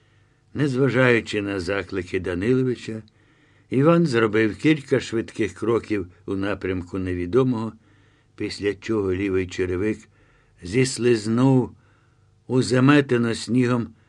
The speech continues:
намерзлу баюру. Ось тепер у взутті хлюпало,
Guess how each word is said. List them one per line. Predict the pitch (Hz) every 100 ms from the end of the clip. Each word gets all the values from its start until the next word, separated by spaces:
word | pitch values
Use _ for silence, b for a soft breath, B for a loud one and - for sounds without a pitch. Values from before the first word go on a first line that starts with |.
| b
намерзлу | 98 107 104 110 104 98 101 104
баюру. | 98 98 87 87 82 78 _ _ _ _ _
Ось | - 151 -
тепер | - 113 - 107 110 110
у |
взутті | 104 90 95 90 - 95
хлюпало, | 82 - 92 156 175 - 165 156 156 170